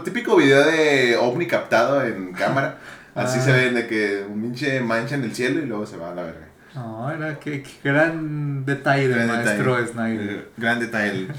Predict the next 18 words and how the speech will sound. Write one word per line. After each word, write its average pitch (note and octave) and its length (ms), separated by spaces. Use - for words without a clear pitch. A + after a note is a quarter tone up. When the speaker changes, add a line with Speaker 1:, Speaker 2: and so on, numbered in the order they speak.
Speaker 1:
maestro G2+ 300
Snyder. F#2+ 380
Speaker 2:
<laughs> - 340
Speaker 1:
Es, G#2+ 360
<laughs> C#3 1080
em, G#2+ 840
y D3 80
pues D#3 180
esa G3 180
es A3 60
la G#3 140
teoría F#3 380
de E3+ 200
que C3+ 180
es C#3+ 120
algo D#3+ 240
alienígena D#3 720
y, G#2+ 540